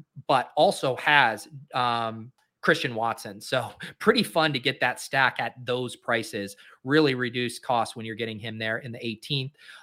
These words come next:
Um, real quick, before we make our last round selection, wanna give you guys an update on the rest of my scre-, streaming schedule this week.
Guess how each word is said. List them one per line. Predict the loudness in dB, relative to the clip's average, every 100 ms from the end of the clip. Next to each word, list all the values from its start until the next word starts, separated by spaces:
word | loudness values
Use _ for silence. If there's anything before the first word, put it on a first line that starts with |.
| 6
Um, | 6 6
real | 4 4
quick, | 6 2 2
before | 0 2 4
we | 4
make | 4 0 0
our | 2
last | 4 4 4
round | -2 0
selection, | 2 2 2
wanna | -2 0
give | -2
you | 2
guys | 4 4
an | 0 -4
update | -2 2 2 2
on | -2 0
the |
rest | 2 2 2
of |
my | -2
scre-, | -2 -2 -4
streaming | -4 -2 0 2 2 0
schedule | 2 2 4
this | 0 -2
week. | -4 -4